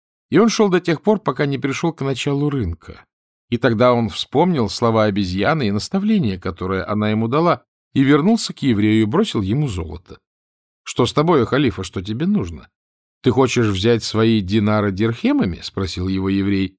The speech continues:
И халифа сказал: "Я не хочу ни дирхемов, ни динаров. Я хочу только, чтобы ты отдал мне чужую рыбу". И еврей рассердился и закричал на халифу и сказал:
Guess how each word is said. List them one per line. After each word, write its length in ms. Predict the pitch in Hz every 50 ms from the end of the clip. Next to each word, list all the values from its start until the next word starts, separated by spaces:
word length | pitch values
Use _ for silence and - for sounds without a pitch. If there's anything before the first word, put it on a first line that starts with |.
| _ _ _ _ _ _ _
И 80 | - 127
халифа 380 | 120 - 139 131 131 127 123 120
сказал: 460 | - - 139 123 110 117 117 113 -
"Я 160 | - 151 170
не 100 | 170 170
хочу 320 | 160 - 160 143 - - 117
ни 140 | 110 104 101
дирхемов, 640 | 87 95 98 90 87 - 143 156 165 151 135 -
ни 120 | - 127 120
динаров. 540 | 107 104 98 85 82 78 76 - - - _ _ _ _ _ _ _ _ _ _
Я 140 | - 135 131
хочу 260 | - 131 120 - 165
только, 260 | - 180 160 147 143
чтобы 300 | 135 - - 131 113 113
ты 140 | 98 - 101
отдал 360 | 101 120 151 147 147 156 151
мне 200 | 143 131 120 117
чужую 540 | 110 - - 107 92 87 98 110 120 120 104
рыбу". 300 | 82 82 85 82 71 - _ _ _ _ _ _ _ _ _ _ -
И 80 | - 107
еврей 380 | 110 110 104 107 104 104 98
рассердился 760 | 92 95 - - - 98 90 85 85 101 143 180 - - 127
и 40 | 110
закричал 520 | 90 90 107 - - 151 - - 214 185
на 120 | 139 104 95
халифу 440 | - 95 90 82 82 82 - 101
и 40 | 107
сказал: 500 | 104 - - 147 147 139 120 95 - _